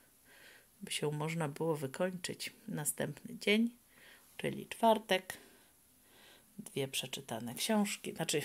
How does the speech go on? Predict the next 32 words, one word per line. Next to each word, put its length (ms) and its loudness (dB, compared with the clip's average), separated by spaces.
to 80 2
nie 120 2
znaczy, 240 8
że 80 6
je 60 8
przeczytałam 400 4
w 40 -12
czwartek. 400 6
Skończyłam 500 4
je 80 2
czytać 300 -6
po 100 -14
prostu 340 -10
w 40 -16
ten 200 -6
dzień. 240 -2
Piątek. 600 -2
A, 300 2
w 60 -6
piątek 340 0
się 140 -4
wybraliśmy 680 -2
na 380 0
fajną 320 4
wycieczkę. 680 0
Marcin 320 -2
sobie 300 2
zrobił 360 0
wolne 440 4
i, 180 4
i 80 8
pojechaliśmy 840 2